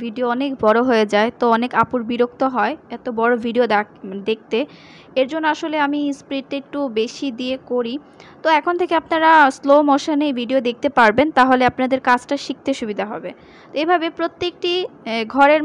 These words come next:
মধ্যে আমি হচ্ছে এই ডিজাইনটা করে নিয়েছি। এখন হচ্ছে এর পরের লাইন করব। এখানে sleep stitch দিয়ে যে চেইনের ঘরে আমি একটি sleep stitch দিব। এটা দেওয়ার কারণ হচ্ছে যে মাঝখানে যে, যেহেতু দুইটা চেইন করেছি এই ঘর থেকে আমি আবার উপরের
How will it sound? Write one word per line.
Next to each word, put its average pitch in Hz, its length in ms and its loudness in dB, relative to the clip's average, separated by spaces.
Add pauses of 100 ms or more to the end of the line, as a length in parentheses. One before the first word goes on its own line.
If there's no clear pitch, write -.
মধ্যে 269 220 -2 (100)
আমি 269 200 -2
হচ্ছে 254 240 -6 (120)
এই 254 140 -2
ডিজাইনটা 240 360 -8 (120)
করে 220 160 0 (100)
নিয়েছি। 190 340 -12 (920)
এখন 349 180 -6 (100)
হচ্ছে 285 200 -6 (100)
এর 269 160 0
পরের 240 320 0
লাইন 254 160 -2 (100)
করব। 214 180 -2 (160)
এখানে 262 300 -8
sleep 294 220 -12 (140)
stitch 254 240 -10 (120)
দিয়ে 262 180 -2 (140)
যে 240 140 -8
চেইনের 247 300 -6 (100)
ঘরে 240 240 -2 (600)
আমি 226 140 -6 (100)
একটি - 260 -16
sleep 269 260 -6 (140)
stitch 262 220 -12 (120)
দিব। 214 140 -6 (680)
এটা 320 200 -4
দেওয়ার 311 280 2
কারণ 302 260 2
হচ্ছে 302 260 -6
যে 302 60 -4 (100)
মাঝখানে 294 540 -4 (120)
যে, 277 100 -2 (260)
যেহেতু 269 240 -2 (100)
দুইটা 254 200 2 (120)
চেইন 285 180 2 (140)
করেছি 233 380 2 (140)
এই 254 60 -2 (100)
ঘর 262 140 -4 (120)
থেকে 277 200 -10 (120)
আমি 233 140 -8 (120)
আবার 254 260 2
উপরের 254 300 2